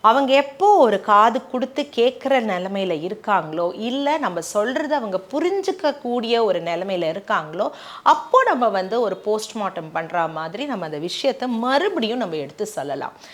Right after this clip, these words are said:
So, அந்த மறுபடியும் எடுத்து சொல்லும் போது கூட ரெண்டு பக்கமும் ஒரு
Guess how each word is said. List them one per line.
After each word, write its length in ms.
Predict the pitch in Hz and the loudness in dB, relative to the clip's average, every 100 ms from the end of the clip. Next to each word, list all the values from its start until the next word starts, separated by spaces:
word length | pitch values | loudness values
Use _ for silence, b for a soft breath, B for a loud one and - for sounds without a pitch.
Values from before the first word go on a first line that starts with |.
| B B | B B
So, 120 | 254 | 0
அந்த 140 | 240 | 2
மறுபடியும் 560 | 233 240 277 370 453 466 | 4 4 4 2 0 4
எடுத்து 260 | 302 277 294 | 2 2 -2
சொல்லும் 340 | 262 220 190 | 0 0 -2
போது 280 | 180 165 165 | -2 -4 -4
கூட 440 | 220 208 240 285 - | 0 4 4 2 -4
ரெண்டு 400 | 170 220 311 339 | -4 -2 0 -2
பக்கமும் 560 | 339 202 - 190 190 208 | -2 -6 -4 -6 -4 -4
ஒரு 200 | 160 | -4